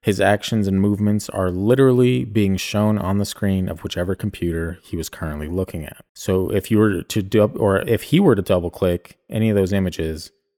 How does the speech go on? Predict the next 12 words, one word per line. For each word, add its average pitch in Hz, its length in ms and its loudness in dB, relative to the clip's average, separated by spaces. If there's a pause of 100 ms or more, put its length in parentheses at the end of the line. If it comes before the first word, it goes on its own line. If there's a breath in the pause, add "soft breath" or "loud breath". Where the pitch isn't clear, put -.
(140)
that 101 180 0
image 98 280 0
would 92 160 -2
pop 92 320 -2
up 80 340 -6
and 95 100 -2
it 90 40 0
would 87 120 -2
take 92 220 -4
forever 92 400 0
to 143 140 0
load 98 400 2